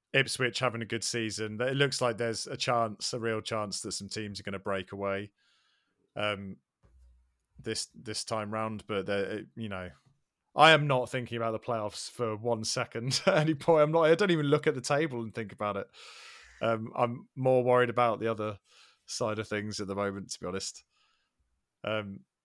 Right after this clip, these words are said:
any results standing out for people recently, or any teams that are on good runs of form picking up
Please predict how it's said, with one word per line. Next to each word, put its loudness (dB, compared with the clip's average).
any 6
results 2
standing 4
out 2
for -6
people 0
recently, 0
or 0
any -2
teams -4
that -2
are 0
on -2
good -6
runs -2
of -12
form -4
picking -4
up -4